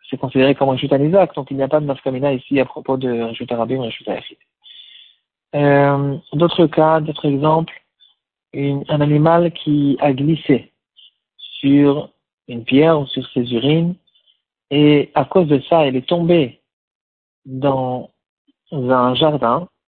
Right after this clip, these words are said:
ou poussée là-bas toutes sortes de choses,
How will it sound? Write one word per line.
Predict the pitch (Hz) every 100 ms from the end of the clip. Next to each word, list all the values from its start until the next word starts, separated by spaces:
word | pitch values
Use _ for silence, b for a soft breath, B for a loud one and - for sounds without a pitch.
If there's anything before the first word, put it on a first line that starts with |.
| _ _ _ _ _ _ _
ou | 143 127 127 127 123 123 139
poussée | 139 - 160
là-bas | 143 135 135
toutes | 131 127
sortes | - 131
de | 113
choses, | - 123 156